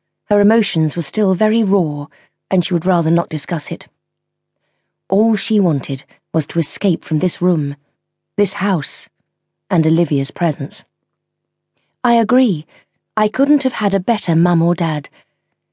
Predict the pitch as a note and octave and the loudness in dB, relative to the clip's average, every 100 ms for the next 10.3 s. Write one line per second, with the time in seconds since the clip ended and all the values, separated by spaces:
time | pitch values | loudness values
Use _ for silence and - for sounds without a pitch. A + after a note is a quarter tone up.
0 | _ - A#3 G#3 C4 B3+ F#3+ E3+ F#3 F#3 | _ -2 0 4 4 4 2 2 0 2
1 | G3 G#3 F#3+ G3 A3+ C#3+ - - _ - | 4 2 2 4 2 0 -8 -20 _ 0
2 | F#3 F3 F3+ F#3 F3+ D3+ C#3+ - - _ | 2 4 4 4 2 0 -4 -8 -18 _
3 | _ _ _ _ _ - F#3 F3+ F3 D3 | _ _ _ _ _ -2 2 2 0 -2
4 | - _ _ _ _ _ _ _ _ _ | -8 _ _ _ _ _ _ _ _ _
5 | _ - A3+ B3+ A#3+ A#3+ G#3+ G#3+ G3+ G3 | _ -2 2 2 2 0 2 2 2 2
6 | G3 F3+ - D3+ D3 C#3+ C#3 C#3 - _ | 2 0 -2 0 0 0 -2 -6 -12 _
7 | _ _ _ _ _ _ _ - A#3+ B3 | _ _ _ _ _ _ _ -2 0 2
8 | A#3 F3 D#3+ C#3+ D#3 D#3 D3+ D3+ - _ | 2 2 0 0 -4 -4 -4 -6 -12 _
9 | _ _ _ _ _ F#3+ F#3+ G3 F#3 F3+ | _ _ _ _ _ -4 0 0 0 -4
10 | D#3+ D#3 | -4 -8